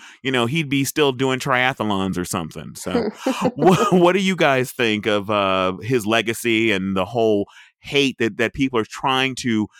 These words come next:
Speaker 1: once again, well up? It, it has to be the black woman's fault or the biracial woman's fault that this ninety-nine-year-old man died.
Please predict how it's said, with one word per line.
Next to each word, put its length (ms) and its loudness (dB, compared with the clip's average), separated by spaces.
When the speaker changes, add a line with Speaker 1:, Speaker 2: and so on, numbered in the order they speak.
Speaker 1:
once 300 -2
again, 560 0
well 240 2
up? 180 2
It, 220 -2
it 140 2
has 300 0
to 120 -2
be 320 2
the 160 -2
black 380 -2
woman's 340 0
fault 340 0
or 80 2
the 100 -2
biracial 540 0
woman's 300 -2
fault 380 0
that 180 0
this 200 -2
ninety-nine-year-old 880 0
man 280 0
died. 460 -4